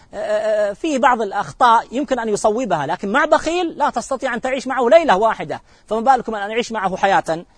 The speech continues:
كاملة؟ أختم بهذه الحكمة وأقول: "رأي الجبان جبان مثله"، وأكملها وأقول: "ورأي المتهور متهور مثله".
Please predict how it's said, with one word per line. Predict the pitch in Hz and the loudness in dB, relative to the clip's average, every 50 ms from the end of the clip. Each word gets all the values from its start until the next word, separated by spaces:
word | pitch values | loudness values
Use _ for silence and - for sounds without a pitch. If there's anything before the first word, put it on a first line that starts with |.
| _ _ _ _ _ _ | _ _ _ _ _ _
كاملة؟ | - 214 180 147 135 120 120 113 - _ _ _ _ _ _ _ _ - | -2 0 0 0 -2 -6 -10 -14 -16 _ _ _ _ _ _ _ _ 2
أختم | 269 320 - - - 269 240 | 2 2 2 0 -4 -2 -2
بهذه | 190 196 185 202 214 185 185 185 | 0 -2 0 0 0 0 -2 -4
الحكمة | 175 - 240 - 202 180 170 170 | -6 -6 -8 -8 -6 -4 -2 0
وأقول: | 190 185 180 - - 233 269 302 269 - - _ - _ _ _ _ _ _ _ _ _ _ _ _ _ - 170 | 0 0 0 2 4 4 4 4 2 -2 -6 _ -20 _ _ _ _ _ _ _ _ _ _ _ _ _ 0 2
"رأي | 226 285 285 285 269 285 294 | 4 4 4 4 0 -2 0
الجبان | 285 233 226 277 262 233 277 294 311 339 349 359 370 330 - _ _ _ _ _ _ - | 0 2 2 2 4 4 4 4 4 4 0 -2 -4 -8 -14 _ _ _ _ _ _ -4
جبان | 175 254 262 202 254 330 370 381 349 247 190 151 | 0 2 2 4 4 4 4 4 4 2 0 0
مثله"، | 143 135 - - 117 - - _ _ _ _ _ _ _ _ _ _ _ _ _ _ _ _ _ _ - | -6 -10 -14 -16 -16 -16 -18 _ _ _ _ _ _ _ _ _ _ _ _ _ _ _ _ _ _ 0
وأكملها | 170 220 262 269 - - 247 330 320 277 214 220 208 | 2 4 4 4 4 2 0 2 4 4 6 6 6
وأقول: | 185 196 208 220 - - 208 185 151 | 4 4 0 0 0 0 0 0 2
"ورأي | 156 196 233 262 247 240 247 | 4 4 4 4 4 2 0
المتهور | 247 240 226 202 - 226 190 202 190 165 160 170 202 226 - | 0 0 0 0 0 2 4 4 4 4 2 0 -2 -2 -4
متهور | - 302 285 - 214 190 254 349 370 359 359 320 254 | -6 -6 -4 -4 -2 0 0 0 0 0 0 -2 -2
مثله". | 180 156 156 - 151 120 | -2 -4 -10 -12 -14 -16